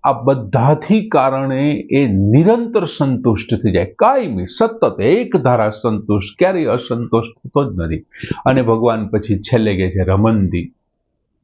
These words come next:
તે મને પ્રેમ કરે છે. ભગવાનમાં જ જે રમણ કરે છે,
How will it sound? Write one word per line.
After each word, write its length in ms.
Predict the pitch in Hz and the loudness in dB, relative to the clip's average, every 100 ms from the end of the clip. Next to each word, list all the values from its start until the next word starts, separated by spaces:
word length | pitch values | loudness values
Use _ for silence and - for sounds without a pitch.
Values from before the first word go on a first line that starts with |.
| _ _ _ - | _ _ _ -2
તે 80 | 151 | 2
મને 260 | 117 143 | 4 2
પ્રેમ 400 | - - 110 139 | 0 0 0 0
કરે 360 | - 82 82 78 | -2 -2 -2 -4
છે. 380 | - 90 82 92 | -6 -6 -4 -6
ભગવાનમાં 920 | 107 98 123 131 131 127 110 98 85 | -8 0 0 4 2 0 -2 -2 -4
જ 20 | 80 | -2
જે 100 | 101 | 0
રમણ 380 | 90 92 107 113 | 2 2 2 2
કરે 280 | 92 80 82 | 0 -2 -4
છે, 200 | - | -8